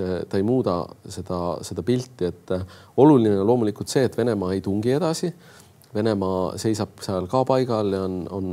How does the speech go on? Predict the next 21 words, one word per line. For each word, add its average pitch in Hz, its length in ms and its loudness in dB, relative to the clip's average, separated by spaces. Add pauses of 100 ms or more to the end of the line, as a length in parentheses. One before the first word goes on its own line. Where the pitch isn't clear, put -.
(120)
äh, 87 400 -4
nende 90 320 -4
ressursimahukate 95 880 -4
rünnakutega 95 720 -4 (500)
kaotanud 107 520 2
arutul 110 420 0
hulgal 107 380 0
inimesi 95 560 -2
ja, 92 340 -2
ja 92 140 -4
tehnikat. 113 580 -4 (500)
Aga, 98 300 0 (100)
aga 90 100 -6
teiselt 135 300 0
poolt 95 300 -4
on - 20 -2
ka 90 80 -4
see, 135 300 0
et, - 100 -8
noh, 95 220 -8
Ukraina 123 400 -2